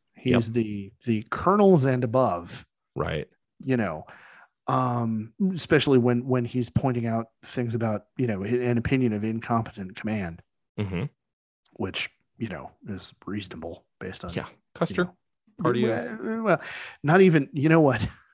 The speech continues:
Speaker 2: <laughs> Here's the thing.
Speaker 1: Mm.
Speaker 2: Custer is the one we all learn about.
Speaker 1: Right.
Speaker 2: Because, because Custer is the, is the obvious example of, okay, look,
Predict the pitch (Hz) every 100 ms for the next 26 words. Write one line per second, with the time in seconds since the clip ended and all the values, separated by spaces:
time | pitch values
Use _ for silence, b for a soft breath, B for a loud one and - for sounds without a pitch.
0 | _ 180 - - - - 196 127 120 104
1 | - B B - 117 214 220 - 185 135
2 | 139 131 123 117 123 123 107 113 120 117
3 | 117 113 120 131 127 127 156 - _ _
4 | b b 175 190 151 - _ 143 135 139
5 | 123 143 131 139 - 147 - 147 127 110
6 | 127 147 120 131 127 113 131 131 139 123
7 | 127 131 147 139 120 - 127 123 120 120
8 | 110